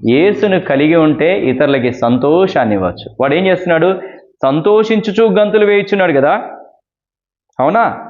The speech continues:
ఎట్లాగొచ్చింది వాడికి? ఎలా జరిగింది అది? పేతురు వాడి చేయి పట్టుకున్నాడు. "యేసు క్రీస్తు నామంలో," ఏమని చెప్తున్నాడండి? "యేసు క్రీస్తు నామముడా నడుమని చెప్పి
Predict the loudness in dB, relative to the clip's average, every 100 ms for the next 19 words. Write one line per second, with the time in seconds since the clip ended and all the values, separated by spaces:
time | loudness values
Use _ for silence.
0 | -20 -20 _ _ _ _ _ _ -8 -8
1 | 0 0 0 -2 -2 0 0 0 2 2
2 | 0 -6 -16 _ _ _ _ _ _ _
3 | _ _ _ _ _ -4 0 0 0 0
4 | 2 2 2 2 0 -2 -8 -20 _ _
5 | _ -4 -2 0 2 2 0 0 2 2
6 | -2 -4 -2 -2 -4 -6 -14 _ _ _
7 | _ _ -2 0 0 0 -2 -2 -4 -4
8 | -2 0 0 2 2 2 2 2 0 0
9 | 0 0 -2 -4 -4 0 2 2 2 2
10 | 2 -2 0 2 2 2 0 2 2 0
11 | -6 -6 0 2 2 2 2 0 -2 -2
12 | -4 -4 -4 0 2 2 0 -4